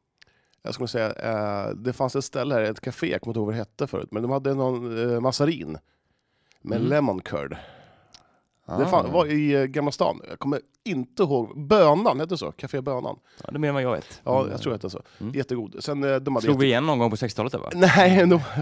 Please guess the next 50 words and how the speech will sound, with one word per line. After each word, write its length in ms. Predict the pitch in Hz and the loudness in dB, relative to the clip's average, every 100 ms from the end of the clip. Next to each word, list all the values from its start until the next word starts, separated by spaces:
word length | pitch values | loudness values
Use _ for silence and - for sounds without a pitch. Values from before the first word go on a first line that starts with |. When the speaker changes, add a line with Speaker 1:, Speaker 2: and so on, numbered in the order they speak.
| - | -2
Speaker 1:
för 80 | |
en 120 | 151 135 | -2 0
år, 180 | 135 | -4
för 100 | 120 | -4
något 320 | 151 147 - 151 | -2 -2 -4 -4
år 120 | 139 | -4
sedan 140 | 87 | -6
kanske. 300 | 85 90 98 | -12 -12 -8
Speaker 2:
Ah, 120 | 101 117 | -2 -2
okej. 140 | 87 - - | -2 -12 -10
Mm. 340 | 139 127 123 | -2 2 2
Speaker 1:
Eh, 60 | 120 | 2
sen 320 | 160 156 139 _ | 0 -2 -4 _
en, 240 | 131 131 123 - _ _ | -2 -2 -2 -8 _ _
en 140 | 127 | 0
nygräddad 640 | 147 151 123 131 123 117 - | 2 2 4 2 2 -2 -4
kanelbulle. 680 | - 123 120 110 120 117 87 - _ _ | -6 -4 -4 -2 0 0 -4 -8 _ _
Speaker 2:
Mm. 140 | 90 90 90 _ | -18 -16 -18 _
Speaker 1:
Alltså, 320 | 71 71 - | -8 -6 -4
Speaker 2:
Ja, 40 | 80 | -4
det 80 | |
är 40 | 90 | -4
Speaker 1:
den, 100 | 87 | -4
Speaker 2:
ju, 160 | 82 | -6
Speaker 1:
ja, 60 | 60 | -8
Speaker 2:
ja. 220 | 57 62 73 | -8 -10 -10
Speaker 1:
det, 120 | 64 | -12
det 60 | 90 | -10
slår 260 | - 110 | -6 -4
ju 60 | 98 | -6
ingenting. 400 | 82 95 - - - _ _ _ _ _ _ _ | -8 -12 -14 -18 -20 _ _ _ _ _ _ _
Speaker 2:
Ja, 200 | 135 185 | 0 0
det 100 | 185 | 0
är, 360 | 175 147 139 | 0 0 2
lussebullar 440 | 160 165 143 160 151 | 2 2 2 2 0
slår 200 | 127 113 | 0 0
det 100 | 101 | 0
för 80 | 107 | 0
mig, 240 | 101 76 | -2 -2
men 160 | 101 120 | -2 0
det 80 | 135 | 2
är 40 | |
ju, 280 | 151 151 147 | 0 0 -2
det 120 | 117 | 2
är 40 | 185 | 4
ju 80 | |
Speaker 1:
Mm. 120 | 151 92 - | 4 2 -6
Speaker 2:
jag. 100 | 131 147 165 | -6 -6 -6
Speaker 1:
Mm. 280 | - 139 | -2 2
Speaker 2:
Eh, 60 | 151 | 2